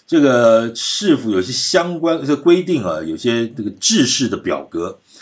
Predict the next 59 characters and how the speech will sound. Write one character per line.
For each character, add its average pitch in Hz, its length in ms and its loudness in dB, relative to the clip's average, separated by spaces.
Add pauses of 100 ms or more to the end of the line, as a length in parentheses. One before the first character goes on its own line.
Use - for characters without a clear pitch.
(280)
他 - 140 2
老 98 100 4
人 110 100 0
家 113 80 0
研 98 360 -4
究 131 140 2
了 95 100 0
两 87 240 -2
个 127 80 0
礼 87 140 -4
拜 107 200 -2
之 104 140 -8
后 101 160 -10
呢， 85 100 -12
觉 110 160 -6
得 123 80 -2
人 131 160 -2
家 151 120 0
的 147 60 0
表 87 260 -2
格 113 120 -4
设 143 160 0
计 131 140 0
的 131 100 2
不 180 140 -2
对， 220 280 0 (560)
这 165 220 4
边 131 220 0
应 131 80 -8
该 135 100 -4
宽 131 500 -12
一 113 80 -6
点 78 280 -10
啊， - 320 -14
那 98 140 -10
边 90 280 -10
应 90 80 -10
该 90 140 -6
窄 - 360 -6
一 127 140 -2
点。 135 220 -2 (400)
还 - 220 -4
有 127 260 2
呢， 85 100 -6
那 127 220 -4
段 95 240 -2
文 90 200 -4
字 117 260 -8
呢， 80 120 -10
不 190 220 -6
能， 98 460 -8
不 196 180 -8
应 185 120 -4
该 175 140 2
标 185 380 2
注 160 180 -4
在 120 160 2
这 165 100 0
儿， - 180 -6